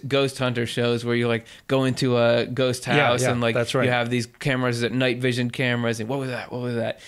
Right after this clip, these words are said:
Speaker 1: That sort of thing, is it, is it becoming cool? So, uh, did you have any initial thoughts on that?
Speaker 2: Yeah, I definitely agree about the,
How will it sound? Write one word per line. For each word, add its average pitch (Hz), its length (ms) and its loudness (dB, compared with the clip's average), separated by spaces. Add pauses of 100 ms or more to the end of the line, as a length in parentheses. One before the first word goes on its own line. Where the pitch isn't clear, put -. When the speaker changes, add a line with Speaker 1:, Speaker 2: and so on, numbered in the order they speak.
(120)
Speaker 1:
That 151 380 0
sort 196 160 2
of 180 80 -2
thing, 180 320 2
is 131 300 2
it, 127 120 0
is 123 140 0
it 127 100 0
becoming 131 640 -2 (320)
cool? 151 240 2
So, 156 160 2
uh, 151 140 0
did 151 240 -4
you 151 80 0
have 151 200 2
any 139 380 0 (100)
initial 135 360 0
thoughts 123 340 -4
on 131 140 -2
that? 143 260 -4 (720)
Speaker 2:
Yeah, 143 400 2
I 131 160 2
definitely 131 500 0
agree 123 520 0
about 113 400 -2
the, 110 320 0